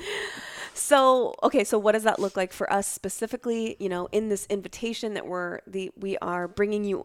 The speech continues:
all in if you're, if you're willing to. Um, for us, it's gonna be, we are more,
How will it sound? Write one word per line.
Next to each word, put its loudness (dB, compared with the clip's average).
all 4
in -2
if -8
you're, -4
if -8
you're -4
willing 0
to. -2
Um, 0
for -4
us, 2
it's -6
gonna 0
be, -4
we -4
are -2
more, -4